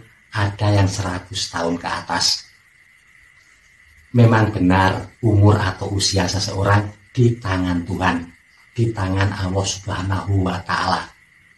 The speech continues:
Kawengku ing Gusti ingkang ngurbain dumadi. Tetapi kita sebagai manusia bisa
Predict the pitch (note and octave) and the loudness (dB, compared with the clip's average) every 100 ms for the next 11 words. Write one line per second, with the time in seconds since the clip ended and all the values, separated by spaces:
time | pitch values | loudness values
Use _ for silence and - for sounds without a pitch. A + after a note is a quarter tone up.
0 | _ _ _ _ - A#2 A2 G#2+ G#2 B2 | _ _ _ _ -4 -2 0 0 -2 0
1 | B2+ - G2+ - F#2+ - - A2 G#2+ G#2+ | 0 2 0 0 -4 -4 -8 -6 -6 -8
2 | - _ _ _ - G2+ F2+ F#2 F2+ F2+ | -18 _ _ _ -4 -2 -2 -4 -4 -4
3 | F2+ - F2 E2+ - E2+ - F#2 - - | -6 -8 -12 -12 -12 -14 -10 -8 -8 -12
4 | - F#2+ G2+ _ _ _ _ _ _ _ | -10 -10 -12 _ _ _ _ _ _ _
5 | _ _ _ _ _ _ _ _ - - | _ _ _ _ _ _ _ _ -20 -20
6 | _ _ _ - - C3 A#2+ - C#3 C#3 | _ _ _ -12 -8 -2 0 4 4 4
7 | - B2 A#2 B2 A#2 - G2 G2 - F2+ | 2 2 2 2 0 -2 -8 -8 -4 -4
8 | F2 F2 F2 - F#2+ - A2+ B2+ - _ | -2 -4 -6 -6 0 2 2 0 -6 _
9 | _ _ _ - C#3+ - A#2+ | _ _ _ 0 2 4 4